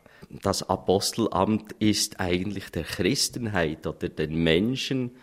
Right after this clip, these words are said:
ganz allgemein geschenkt. Das ist das einzige Amt, das der Sohn Gottes, Jesus Christus, eingesetzt hat, seiner Kirche gegeben hat, hat auch Auftrag gegeben, zu den Menschen zu gehen, sie zu lehren,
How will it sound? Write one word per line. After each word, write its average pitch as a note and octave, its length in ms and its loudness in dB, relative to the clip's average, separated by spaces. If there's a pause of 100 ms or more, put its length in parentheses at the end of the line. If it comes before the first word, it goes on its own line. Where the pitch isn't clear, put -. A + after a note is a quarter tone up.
(200)
ganz G2+ 480 2
allgemein F2 680 -2
geschenkt. - 800 -4 (280)
Das A2 160 4
ist G#2+ 180 0
das G#2 140 4
einzige G2 580 0
Amt, F#2 280 -2
das F2+ 240 0
der F2 320 -2
Sohn F#2 320 2
Gottes, G2 540 0
Jesus F2 580 -2
Christus, E2+ 540 -4
eingesetzt A2+ 880 0
hat, F#3+ 240 -4
seiner G2+ 460 2
Kirche G#2+ 720 2
gegeben F#2 640 -4
hat, - 260 -4 (380)
hat G#2+ 240 4
auch G2+ 340 4
Auftrag A#2+ 760 2
gegeben, - 720 -4
zu - 160 -6
den F#2 220 4
Menschen F2+ 480 2
zu - 220 -4
gehen, D3 340 -2
sie A#2+ 200 0
zu - 220 0
lehren, F#2+ 560 2